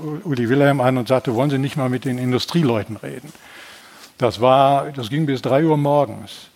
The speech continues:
weil die nicht verstanden, dass wir politische Journalisten eine ganz andere Herangehensweise hatten als, ich sag mal, Wirtschaftsjournalisten, die sie sonst immer begleiteten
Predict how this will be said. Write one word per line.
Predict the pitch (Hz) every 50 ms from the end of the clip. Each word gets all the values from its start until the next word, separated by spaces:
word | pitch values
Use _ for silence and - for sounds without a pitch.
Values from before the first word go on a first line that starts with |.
| _ _ _ _ _ _ _ _ - _ _
weil | - 131 123
die | 120 131 147
nicht | 151 170 170 -
verstanden, | - 151 131 - - - 139 143 165 165
dass | 156 151 127 -
wir | 139 143 147
politische | 143 - 127 117 156 156 202 180 - 165 160
Journalisten | 139 147 156 147 147 143 139 151 156 156 - - - 156
eine | 139 127
ganz | 131 131 139 -
andere | - 160 151 165 165 139 139
Herangehensweise | 131 127 117 135 165 180 170 156 143 139 123 120 127 127 127 135 117 120 107
hatten | 101 127 - - - 165 156 - - - - - - - - -
als, | - - 139 151 165 -
ich | 185 143 98
sag | 110 120 139 - -
mal, | 151 131 120
Wirtschaftsjournalisten, | 117 170 190 - - 143 117 - 139 123 110 104 104 110 110 - - - - 120
die | 104 113 113 113 110 - - - - - - - - _ _
sie | - 131 135
sonst | 117 107 143 185 196 -
immer | 180 127 123 113
begleiteten | 92 117 101 110 110 110 110 113 - 147 139 - - 170 170 170 175 170 180